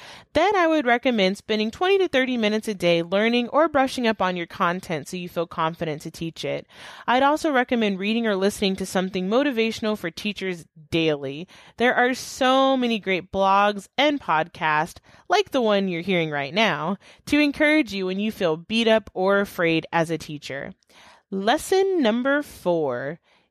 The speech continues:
Give yourself grace and don't see failure as final. Most would agree that teaching is one of the hardest professions on the planet.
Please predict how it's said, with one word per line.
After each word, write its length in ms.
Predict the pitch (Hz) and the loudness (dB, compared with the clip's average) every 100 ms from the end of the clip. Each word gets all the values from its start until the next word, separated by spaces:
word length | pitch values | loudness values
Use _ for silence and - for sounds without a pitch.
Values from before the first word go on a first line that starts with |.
| _ | _
Give 200 | 202 302 | 2 2
yourself 480 | 330 339 - 311 302 | 4 0 2 0 0
grace 500 | - 202 196 202 - - | 0 2 2 0 -4 0
and 240 | 254 247 | 2 2
don't 300 | 240 254 269 | 0 0 -2
see 180 | - 226 | -4 -6
failure 460 | - 220 220 190 165 | 0 2 2 2 0
as 180 | 165 | 0
final. 540 | - 180 165 131 127 - _ _ _ - _ | -2 0 0 -2 -10 -16 _ _ _ -20 _
Most 320 | 220 262 339 381 | 2 2 2 2
would 80 | |
agree 400 | 370 320 233 214 | 0 0 -2 0
that 220 | 196 165 - | 2 0 -2
teaching 420 | - 247 269 247 | -4 -2 0 0
is 140 | 202 | 0
one 120 | 185 | -2
of 140 | 175 170 | -2 -2
the 140 | 165 | -4
hardest 560 | 165 - 214 220 240 - | -4 0 2 2 0 -2
professions 680 | 233 226 180 185 - 185 185 - | -4 -2 -2 -2 -2 -4 -4 -4
on 400 | 185 190 196 190 170 | 2 4 2 0 2
the 200 | 160 165 | 2 0
planet. 580 | - 170 143 139 139 | -4 -6 -4 -4 -8